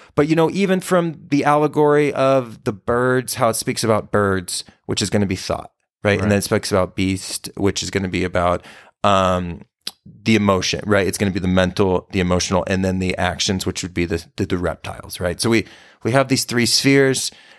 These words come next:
Speaker 1: How Noah's sons kind of split up. They're gonna kind of split up with the northern, the equator, and the southern hemisphere. And we're gonna have the seeds of this, like, new generation kind of be coming. But it's, it's, again, it's,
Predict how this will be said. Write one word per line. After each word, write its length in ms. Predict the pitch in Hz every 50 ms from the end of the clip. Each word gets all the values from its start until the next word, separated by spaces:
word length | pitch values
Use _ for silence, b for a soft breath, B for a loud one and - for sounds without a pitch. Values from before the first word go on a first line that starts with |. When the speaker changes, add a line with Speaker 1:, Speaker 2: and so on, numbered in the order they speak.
| B B B -
Speaker 1:
How 180 | 113 117 120
Noah's 360 | 120 120 123 123 123 123 117 117
sons 400 | - - 127 123 120 120 110 -
kind 200 | - 131 117 107
of 80 | 98
split 420 | - - - - 104 113 120 113 113
up. 220 | 113 120 113 -
They're 100 | - 104
gonna 220 | 95 104 101 101
kind 180 | - - 107 101
of 60 | 98
split 260 | - - - 104 104
up 140 | 104 104 -
with 100 | 95 92
the 80 | - 92
northern, 540 | 98 95 98 101 98 95 98 98 98 98 -
the 160 | - 98 92
equator, 500 | 90 - - 101 95 95 98 101 98 92
and 160 | - - 92
the 40 | 87
southern 400 | - - - 98 92 98 98 95
hemisphere. 560 | 101 95 92 92 - - - 98 98 98 95 - B B B B B B B B
And 140 | - 123 120
we're 100 | 123 123
gonna 180 | 131 139 143
have 140 | 143 135 127
the 80 | 120 110
seeds 380 | - - 123 123 127 113 -
of 100 | 113 107
this, 180 | - 104 - -
like, 120 | - 101
new 200 | 98 101 101 104
generation 640 | 101 101 101 98 98 98 95 101 107 - - - 95
kind 240 | - - 90 92 92
of 80 | 90
be 120 | 85 92 85
coming. 480 | - - 180 196 190 117 98 101 95 B B B B B B B B -
But 380 | 127 120 110 107 90 - - _ _ _ _ _ _ _ _ _ _ _ _ _ _ _ _ _ _ -
it's, 280 | 113 107 - - - -
it's, 220 | - 113 117 - 113
again, 300 | 98 107 107 104 107 -
it's, 260 | 113 107 - - -